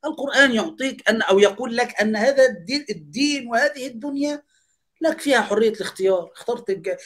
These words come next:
اخترت الدين أو اخترت الحق، لك الجنة، اخترت النار،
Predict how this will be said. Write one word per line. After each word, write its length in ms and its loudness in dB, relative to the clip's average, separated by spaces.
اخترت 440 4
الدين 520 -4
أو 100 2
اخترت 400 -4
الحق، 460 -8
لك 200 0
الجنة، 380 2
اخترت 380 -4
النار، 480 -4